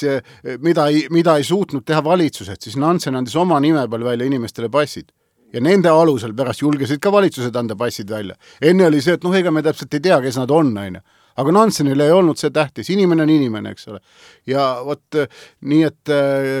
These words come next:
kõigepealt see sümpaatia selle Fridtjof Nanseni vastu tekitas mul huvi, polaaralad lugesin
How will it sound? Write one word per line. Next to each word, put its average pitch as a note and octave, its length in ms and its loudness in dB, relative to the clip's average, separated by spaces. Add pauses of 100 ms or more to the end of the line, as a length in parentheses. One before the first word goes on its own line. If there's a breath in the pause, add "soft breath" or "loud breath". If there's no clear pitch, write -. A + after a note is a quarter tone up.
kõigepealt D#3 380 -2
see D3 80 -4
sümpaatia C#3+ 680 0
selle A#2+ 260 -6
Fridtjof D3 340 -6
Nanseni E3 440 -4
vastu A#2+ 260 -8
tekitas B2+ 400 -8
mul C3 120 -4
huvi, D#3 240 2
polaaralad A#2+ 640 0
lugesin A#2+ 600 -4